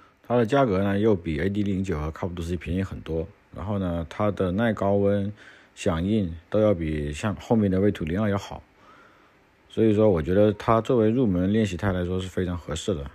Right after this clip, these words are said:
嗯，如果以前的话，应该还有一个竞争对手是韩泰二S四，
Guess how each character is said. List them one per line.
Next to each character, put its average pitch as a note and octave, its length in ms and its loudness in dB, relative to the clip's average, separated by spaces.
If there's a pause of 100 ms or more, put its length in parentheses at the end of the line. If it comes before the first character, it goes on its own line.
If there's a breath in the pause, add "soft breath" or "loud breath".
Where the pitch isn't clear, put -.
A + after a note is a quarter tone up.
(280)
嗯， D#2+ 400 -6
如 G2 120 -2
果 A#2+ 100 2
以 G2 140 2
前 F2 240 -4
的 G#2 80 0
话， G2+ 200 0
应 G2 120 0
该 G2 120 0
还 G2 100 -2
有 G2 80 2
一 D#2+ 60 -2
个 F#2 100 0
竞 G#2 120 -4
争 G2 140 0
对 G2+ 100 2
手 D#2 160 -4
是 F2+ 160 -2
韩 E2 220 -6
泰 F#2+ 120 -2
二 F2+ 200 -2
S E2+ 140 -6
四， G#2+ 220 -12